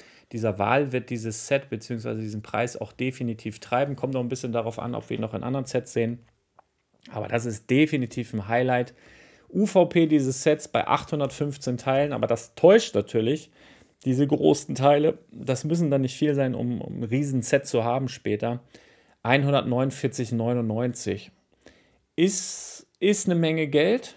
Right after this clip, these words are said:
ist aber auch so das erste Set, wo ich sag, ja, okay, da, das ist ganz okay gewählt. Natürlich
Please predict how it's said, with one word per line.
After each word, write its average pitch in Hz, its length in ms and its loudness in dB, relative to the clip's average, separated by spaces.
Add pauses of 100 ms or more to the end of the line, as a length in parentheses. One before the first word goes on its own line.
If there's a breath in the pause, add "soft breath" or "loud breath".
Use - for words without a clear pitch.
(200)
ist 185 400 0
aber 151 360 2
auch 151 500 4 (1000)
so 143 180 -4
das 139 160 0
erste 160 320 2
Set, - 240 0
wo - 60 0
ich 135 80 0
sag, 143 220 0
ja, 151 200 6
okay, 180 380 2
da, 147 120 4
das 147 340 -4
ist - 280 -8
ganz 160 520 0
okay 151 640 2
gewählt. 127 400 2
Natürlich 147 560 -2